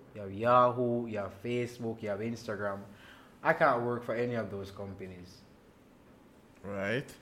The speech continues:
Speaker 1: Obviously.
Speaker 2: Yeah.
Speaker 1: That's, like, different shit. So I'm like, X videos is very, very, very, it, it, it's,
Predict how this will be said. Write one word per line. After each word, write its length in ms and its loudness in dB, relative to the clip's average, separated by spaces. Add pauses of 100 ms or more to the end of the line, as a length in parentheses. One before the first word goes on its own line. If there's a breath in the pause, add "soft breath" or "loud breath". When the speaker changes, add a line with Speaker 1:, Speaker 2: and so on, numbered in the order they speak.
Speaker 1:
Obviously. 800 2 (260)
Speaker 2:
Yeah. 400 -6
Speaker 1:
That's, 180 -8
like, 220 -4 (640)
different 480 -6
shit. 300 -4 (560 soft breath)
So 160 0
I'm 200 8
like, 340 6 (460)
X 260 4
videos 460 4
is 280 -2 (180)
very, 520 0 (540)
very, 200 4
very, 320 8 (260)
it, 60 2
it, 300 8
it's, 300 10